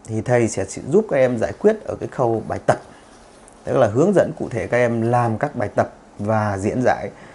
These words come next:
rõ hơn các khái niệm thông qua các bài tập. Đấy là sách giáo khoa. Thế còn sách bài tập, các em chú ý rằng là sách,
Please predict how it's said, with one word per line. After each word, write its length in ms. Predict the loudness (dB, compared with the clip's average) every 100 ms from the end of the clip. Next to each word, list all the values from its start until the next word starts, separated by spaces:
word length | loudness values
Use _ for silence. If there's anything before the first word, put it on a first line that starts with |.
| -4
rõ 160 | 2 4
hơn 260 | 6 4 2
các 140 | -4
khái 140 | -4 0
niệm 200 | 0 0 -4
thông 160 | -6
qua 120 | -4
các 160 | -4 -4
bài 100 | -2
tập. 140 | -2 -2 -8 -20 -20 -20 -20 -2
Đấy 220 | 2 4
là 480 | 4 4 2 0 -6 -12 -16
sách 200 | -4 0
giáo 100 | 0
khoa. 280 | 2 2 2 -8 -20 _ -20 -20 -10
Thế 80 | 0
còn 120 | 2
sách 120 | 2 0
bài 100 | 0 4
tập, 120 | 2 0 -20 -20 -20 -20 -20 -20 -20 -20 -20 -6 2
các 80 |
em 140 | 2 2
chú 120 | 0
ý 140 | 0
rằng 220 | 2 2 2
là 160 | 0
sách, 180 | -2